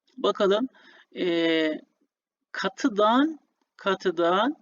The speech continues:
gaz haline geçmektir. Yani bir süblimleşme olayıdır. Süblimleşme olayları da endotermiktir. Bu doğrudur. O halde doğru cevap bir ve üç olacaktır.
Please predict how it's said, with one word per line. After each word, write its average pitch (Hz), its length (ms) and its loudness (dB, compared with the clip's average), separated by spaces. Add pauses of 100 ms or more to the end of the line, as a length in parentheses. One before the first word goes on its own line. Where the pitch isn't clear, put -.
(340)
gaz 247 340 0
haline 175 300 0
geçmektir. 143 560 -6
Yani 196 260 0
bir 202 60 -4
süblimleşme 214 760 -6
olayıdır. 185 380 0
Süblimleşme 208 680 -6
olayları 202 480 0
da 190 200 0 (320)
endotermiktir. 208 800 -2
Bu 196 140 -2
doğrudur. 170 420 2 (340)
O 214 120 0
halde 185 280 2
doğru 196 240 0
cevap 175 300 -2 (320)
bir 196 260 -2
ve 175 180 0 (280)
üç 220 200 -6
olacaktır. 147 560 -4